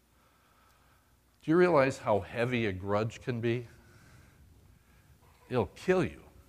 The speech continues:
It will weigh you down. It will destroy you. Joseph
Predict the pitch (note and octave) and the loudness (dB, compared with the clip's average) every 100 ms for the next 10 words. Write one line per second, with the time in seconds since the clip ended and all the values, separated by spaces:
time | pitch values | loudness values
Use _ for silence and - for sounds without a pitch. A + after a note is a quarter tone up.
0 | _ _ _ _ _ _ _ C3+ C3 G#2 | _ _ _ _ _ _ _ -6 -2 -2
1 | G2+ C#3 E3 E3 B2 B2 B2+ F2 E2 - | 2 4 4 0 -2 -4 -4 -10 -16 -20
2 | _ _ _ _ _ _ _ _ _ _ | _ _ _ _ _ _ _ _ _ _
3 | _ C3 B2+ G#2+ G2+ - - C3 C3+ F2 | _ -6 -4 -4 -6 -12 -4 -2 0 -2
4 | D2+ D#2 - _ _ _ _ _ _ _ | -10 -20 -20 _ _ _ _ _ _ _
5 | _ _ - C3+ E3+ E3+ - - | _ _ 4 6 6 0 -4 -8